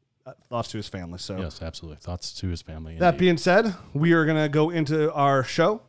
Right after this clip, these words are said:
Speaker 1: and talk some Dynasty fantasy football because we are the Dynasty nerds, and that's what we do 'cause we get all nerdy about Dynasty. You know, some people get all nerdy about Dungeons and Dragons. Some people get du-, nerdy all about sewing. Not us.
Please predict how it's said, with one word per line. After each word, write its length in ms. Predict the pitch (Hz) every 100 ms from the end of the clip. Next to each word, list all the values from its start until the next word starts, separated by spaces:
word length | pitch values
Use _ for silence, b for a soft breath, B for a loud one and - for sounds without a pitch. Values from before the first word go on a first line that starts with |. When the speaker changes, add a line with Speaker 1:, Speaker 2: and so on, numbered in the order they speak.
| _
Speaker 1:
and 260 | 147 139 135
talk 200 | 196 220
some 200 | 240 208
Dynasty 600 | 170 214 254 - 254 247 _
fantasy 400 | 165 170 151 139
football 420 | - 180 185 190
because 420 | 165 135 131 123
we 220 | 104 135 -
are 240 | 117 127 131
the 100 | 139
Dynasty 600 | 113 101 98 - 110 107 -
nerds, 400 | 95 85 78 -
and 140 | 135
that's 180 | 117 113
what 100 | 123
we 100 | 120
do 260 | 117 160 165 -
'cause 100 | 113
we 80 |
get 120 | 113 123
all 100 | 113
nerdy 260 | 117 120
about 240 | 113 113 107
Dynasty. 540 | 127 143 - 160 156 B B B _
You 80 | 156
know, 100 | 180
some 160 | 202
people 160 | 202 202
get 120 | 196
all 80 | 202
nerdy 220 | 185 196
about 200 | 196 190
Dungeons 340 | 170 180 175 175
and 120 | 175
Dragons. 480 | 147 160 165 190 190
Some 200 | - 147
people 180 | 147 147
get 160 | 147
du-, 160 | 131 156
nerdy 340 | 165 143 147 143
all 80 | 147
about 240 | 143 139
sewing. 480 | - - 160 147 170 - _
Not 180 | 127 165
us. 560 | 214 202 - - -